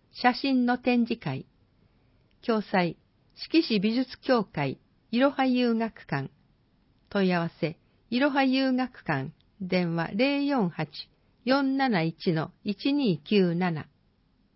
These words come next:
チェロとピアノのコンサート。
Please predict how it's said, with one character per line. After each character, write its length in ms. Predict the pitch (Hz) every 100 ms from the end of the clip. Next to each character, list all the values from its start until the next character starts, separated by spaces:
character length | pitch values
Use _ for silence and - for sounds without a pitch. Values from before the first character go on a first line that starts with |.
| _ _ _ _ _ _ _ _ _ _ _ _ _ _ _ _ _ -
チ 80 |
ェ 40 | 320
ロ 160 | 269
と 180 | 226 175
ピ 240 | - 247 262
ア 80 |
ノ 140 | 247 247
の 160 | 240
コ 160 | 233 254
ン 80 | 208
サ 240 | - 143 -
ー 40 |
ト。 160 | -